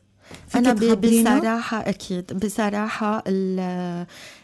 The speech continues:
Speaker 2: الصدفة كتير لعبت دورة.
Speaker 1: مم.
Speaker 2: تقلك أنا كنت مفكرة إنه روح على الصحافة النسائية، أكيد لا.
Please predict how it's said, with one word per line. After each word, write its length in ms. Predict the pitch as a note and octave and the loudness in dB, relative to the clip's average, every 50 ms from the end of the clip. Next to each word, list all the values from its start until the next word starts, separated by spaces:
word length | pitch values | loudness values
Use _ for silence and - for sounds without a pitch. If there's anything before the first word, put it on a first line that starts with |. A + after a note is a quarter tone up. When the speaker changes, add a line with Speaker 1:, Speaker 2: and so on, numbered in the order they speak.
| _ _ - | _ _ -4
Speaker 2:
الصدفة 560 | F#3+ G3 F#3+ - - C#4+ C4+ - - - A3 | -4 -4 -2 0 0 0 -2 -2 -6 -6 -8
كتير 320 | G3+ - - - A3+ G#3+ | -8 -8 -4 -2 -2 -2
لعبت 340 | G3+ F3+ E3+ E3 E3+ - - E3+ - | -2 -4 -6 -6 -8 -8 -10 -8 -10
دورة. 280 | - - - - G3 - - - | -8 -8 -8 -8 -10 -10 -4 -2
Speaker 1:
مم. 160 | A3+ G3+ F3 D#3+ - _ | -2 -2 -2 -6 -8 _
Speaker 2:
تقلك 440 | - G#3 F#3+ G#3+ A3+ A#3 A3 - - | -2 0 0 2 0 0 -2 -2 -2
أنا 100 | - A3 | -2 -2
كنت 280 | A3 - G#3+ G#3 G3 G#3 | -2 -2 -4 -4 -4 -4
مفكرة 460 | F#3+ F3 - A3+ G#3+ - - G#3+ G#3+ | -6 -4 -4 -6 -6 -6 -4 -4 -4
إنه 340 | G3+ - - F#3 F#3+ F#3 F#3 | -4 -4 -4 -4 -4 -4 -4
روح 220 | F#3 G3 - - | -6 -6 -8 -8
على 60 | F#3 | -10
الصحافة 560 | F3+ - - F3+ - - G3+ G3 G3 - F#3+ F#3 | -10 -10 -10 -10 -8 -8 -8 -8 -8 -8 -8 -8
النسائية، 540 | F3+ F3+ F#3 F3+ - - - - G#3 G#3 | -6 -6 -6 -6 -6 -6 -4 -2 -2 -2
أكيد 320 | G3 - F3 - - F#3+ E3+ - | -4 -6 -10 -10 -10 -10 -10 -8
لا. 180 | E3 D#3+ - | -8 -10 -10